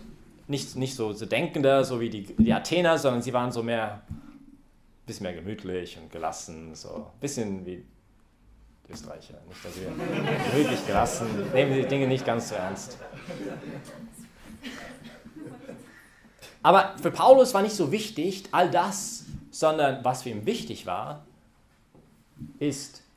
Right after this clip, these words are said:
da gibt's eine Kirche. Da gibt's Menschen, die von Gott berufen sind. Die Signifikanz, die Significance von dieser Stadt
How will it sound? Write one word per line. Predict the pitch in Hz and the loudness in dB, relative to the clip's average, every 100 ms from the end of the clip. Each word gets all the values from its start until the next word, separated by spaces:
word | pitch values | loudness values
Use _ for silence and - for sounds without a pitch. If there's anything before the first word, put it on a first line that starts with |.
| _ - - | _ -20 -8
da | 110 | -6
gibt's | 147 151 101 | -6 -8 -10
eine | 101 | -12
Kirche. | - - - - - - _ _ _ _ _ _ - | -14 -16 -18 -20 -20 -20 _ _ _ _ _ _ -6
Da | 127 120 | 0 0
gibt's | 123 190 185 - - - | 0 -4 -4 -10 -12 -8
Menschen, | 120 156 170 - 120 156 - _ - | -4 -4 -4 -6 -6 -8 -14 _ -8
die | 123 | -4
von | 127 113 | -4 -4
Gott | - - - | -6 -8 -6
berufen | 120 127 131 101 90 | -6 -6 -8 -8 -12
sind. | 85 87 - - _ _ _ _ _ _ _ _ - 135 | -14 -20 -20 -20 _ _ _ _ _ _ _ _ -10 -4
Die | |
Signifikanz, | 135 175 175 156 151 - 208 175 - - - - - - - | 4 4 4 2 -2 0 2 2 0 -4 -6 -8 -14 -16 -2
die | 143 | 0
Significance | - 127 160 220 220 208 151 123 - | 0 2 6 6 6 0 2 2 2
von | 135 | 2
dieser | 175 156 | 2 0
Stadt | - - 175 - - | -2 2 0 0 -10